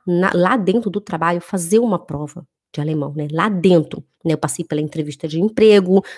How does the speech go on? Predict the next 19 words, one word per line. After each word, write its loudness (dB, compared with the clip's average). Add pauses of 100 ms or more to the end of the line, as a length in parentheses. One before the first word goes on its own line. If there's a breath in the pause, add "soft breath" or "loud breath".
né, 4
por -6
duas, -4 (120)
dois, -4
dois, -4
dois -8
chefes, -2
né, -2
o -2
chefe -8
grande 2
e -4
o -4
chefe -8
do -8
Abteilung, 0 (160 soft breath)
né, -6
do, -8
do, -10